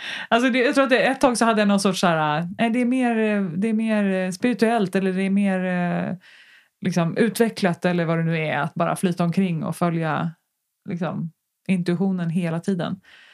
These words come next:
Och det gö-, det kan man ju göra, men strukturen hjälper hjärnan att slappna av så att jag får tillgång till intuitionen, tror jag. Och det kanske är ett steg på min utvecklingsresa då.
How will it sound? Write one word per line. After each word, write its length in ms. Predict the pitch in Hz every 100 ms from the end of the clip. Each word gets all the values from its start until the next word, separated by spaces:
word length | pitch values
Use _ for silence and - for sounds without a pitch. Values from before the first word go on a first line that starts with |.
| - -
Och 140 | 208
det 100 | 233
gö-, 200 | 208 -
det 100 | 196
kan 120 | 240
man 100 | 262
ju 60 | 269
göra, 380 | 254 220 226 269
men 180 | 190 180
strukturen 640 | - 190 - 240 220 190
hjälper 360 | 202 226 190 180
hjärnan 460 | 196 185 175 185
att 60 | 170
slappna 300 | 165 - 180
av 220 | 254 135
så 120 | 160
att 60 | 175
jag 160 | 170
får 300 | - - -
tillgång 540 | 185 - 208 156 202 392
till 100 | 285
intuitionen, 560 | 170 - 156 202 - -
tror 120 | -
jag. 80 | 175 - _ _ _ _ _ _ _ _ _ _ _ _ -
Och 100 | 226
det 80 | 226
kanske 240 | 254 254
är 40 | 202
ett 60 |
steg 220 | - 170 160
på 60 |
min 140 | 156 156
utvecklingsresa 680 | 147 160 160 160 226 175
då. 140 | -